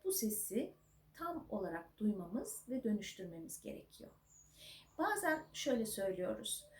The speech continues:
"Canım istiyorum, tabii ki böyle olması gerekiyor."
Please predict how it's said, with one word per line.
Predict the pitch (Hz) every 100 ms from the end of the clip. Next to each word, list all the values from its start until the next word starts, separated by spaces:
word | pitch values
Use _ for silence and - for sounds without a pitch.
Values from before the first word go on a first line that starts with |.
| -
"Canım | - 311 359 -
istiyorum, | 226 - 480 359 190 -
tabii | 311 359
ki | - 185
böyle | 214 302
olması | 196 160 170 - - -
gerekiyor." | 160 214 - - - 214